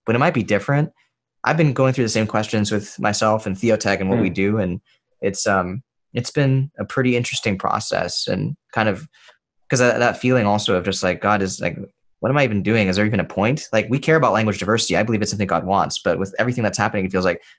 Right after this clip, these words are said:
Speaker 1: nobody else cares. Like, should I even work on this? And, and the desire for comfort is there too. It's like, "Well, maybe it's simpler just to have a, have a steady paycheck and go work." But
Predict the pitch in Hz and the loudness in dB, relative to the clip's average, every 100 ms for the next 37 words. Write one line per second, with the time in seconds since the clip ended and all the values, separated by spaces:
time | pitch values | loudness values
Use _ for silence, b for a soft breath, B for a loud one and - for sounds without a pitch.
0 | B 123 147 151 147 - 151 147 117 107 | B -2 2 2 2 0 2 2 2 0
1 | 95 117 113 117 104 120 104 92 82 80 | 0 0 2 2 0 2 0 2 0 0
2 | 95 85 - B B B B B - 95 | -2 -4 -4 B B B B B -2 0
3 | 95 95 107 98 - 110 107 98 95 92 | 0 2 2 0 -2 -4 -2 0 -2 0
4 | 98 95 - 98 95 92 92 110 120 120 | 0 0 0 0 0 0 -2 2 2 2
5 | 120 117 110 - 113 110 107 107 - 101 | 0 0 -2 -4 -2 -2 -4 -4 -2 0
6 | 98 120 _ _ 117 110 107 101 - - | 0 -2 _ _ -2 2 2 2 -2 -4
7 | - - 120 123 123 131 131 156 151 113 | -8 -6 -2 0 0 0 0 0 0 0
8 | - 120 - 101 104 123 139 - - b | -2 -4 -2 0 2 2 2 -2 -20 b
9 | b b _ _ - 101 - | b b _ _ 0 0 0